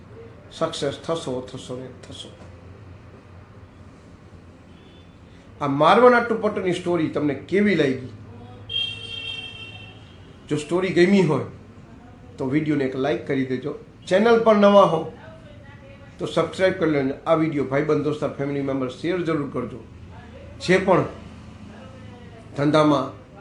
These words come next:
ભણતરમાં ફેલ થઈ અને હારીને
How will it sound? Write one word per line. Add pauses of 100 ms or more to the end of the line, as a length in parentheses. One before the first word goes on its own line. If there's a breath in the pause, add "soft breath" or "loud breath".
(460)
ભણતરમાં (560)
ફેલ
થઈ (640)
અને
હારીને